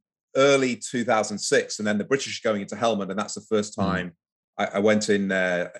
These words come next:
Speaker 1: January two thousand six, and that was sort of the first time I went into Afghanistan. And then, of course, that leads to Dead Men Risen because, you
Speaker 2: Mm-hmm.
Speaker 1: know, the, the ten thousand British troops, uh, uh, end up in Helmand and, and,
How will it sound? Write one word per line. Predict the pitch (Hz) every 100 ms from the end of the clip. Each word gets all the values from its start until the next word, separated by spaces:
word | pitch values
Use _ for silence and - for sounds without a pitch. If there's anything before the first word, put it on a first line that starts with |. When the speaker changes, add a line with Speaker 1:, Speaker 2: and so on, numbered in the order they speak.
| -
Speaker 1:
January | - 113 104 98
two | 92 98
thousand | 95 87 85
six, | - -
and | 95
that | 95
was | 95 85 -
sort | - 90
of | 82
the | 104
first | 92 -
time | 90
I |
went | 90 87
into | 82 - 82 - _ -
Afghanistan. | 85 107 98 - 92
And | 90
then, | 95
of | 87
course, | - 104 - - _ _ _ _ _ _ _ _ -
that | 110 110
leads | 101 95 - -
to | 101 98 92 82 - _ _ _ _
Dead | 104 107 98
Men | 98 104
Risen | 127 117 107
because, | 101 95 98 87 82 -
you | 95
Speaker 2:
Mm-hmm. | 90 85
Speaker 1:
know, | 85 87 -
the, | 87 _ _ -
the | 98 - _ -
ten | 123 104
thousand | 107 104
British | 87 92
troops, | - 117 110 - - -
uh, | 92 85 82 - _ _ _ _ _
uh, | 90 90 82 -
end | 101 98
up | 95
in | 98
Helmand | 98 92 90 87 87
and, | 90 87 85 -
and, | 87 85